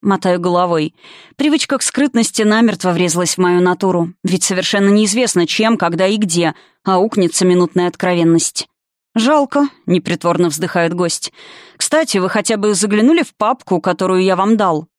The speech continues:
"Посмотрела, да", — поспешно добавляю. "Не то чтобы это мне особо интересно, просто заходили подруги и..." "Вы уже обсуждаете меня со своими подругами? Хороший знак".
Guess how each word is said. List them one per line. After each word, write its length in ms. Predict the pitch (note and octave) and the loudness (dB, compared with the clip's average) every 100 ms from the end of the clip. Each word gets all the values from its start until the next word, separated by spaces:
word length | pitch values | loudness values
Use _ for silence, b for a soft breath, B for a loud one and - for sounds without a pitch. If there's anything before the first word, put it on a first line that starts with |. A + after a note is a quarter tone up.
| _ - | _ -8
"Посмотрела, 640 | - B3 C#4+ B3+ F#3+ G3+ | 0 0 2 0 2 0
да", — 280 | G3 E3+ G3+ - _ _ | 0 0 -2 -6 _ _
поспешно 440 | F3 - E3+ F3+ | -6 -4 -2 0
добавляю. 600 | D#3 E3+ F3+ F3+ E3 D#3 B B B | 0 -2 -2 0 0 -2 B B B
"Не 140 | A#3+ | 0
то 140 | A#3 E4+ | 0 -2
чтобы 260 | - G#3+ | -2 -2
это 180 | G3 G3+ | -2 0
мне 220 | G#3 G3+ | 2 2
особо 240 | G3 A3 G#3 | 2 0 0
интересно, 540 | G#3+ B3+ D#4+ D4 G3+ | 0 2 0 0 -2
просто 320 | F#3 G#3+ - | -2 -4 -2
заходили 460 | F#3+ G3 G3+ G#3 G#3 | -4 -2 -2 0 -2
подруги 840 | G3+ G3+ G#3 D4 A#3+ G3 F#3+ A3+ | -2 -2 0 2 2 2 2 0
и..." 60 | A#3 B B _ | -2 B B _
"Вы 200 | F#3+ F#3 | 0 2
уже 160 | F3 F#3 | 2 0
обсуждаете 600 | F3+ G3 E3+ F#3+ F#3+ G3 | 0 -2 0 -2 0 2
меня 220 | G3 G3 | 2 2
со 120 | G#3 | 0
своими 320 | - G3 G#3+ | -2 0 2
подругами? 600 | G#3 G#3 A3+ D#4 G#3+ E3+ - B B B | 2 0 0 0 2 0 -2 B B B
Хороший 440 | - E4 A#3 - C#4+ | -2 0 0 0 2
знак". 400 | C4 E3 - | 2 0 -4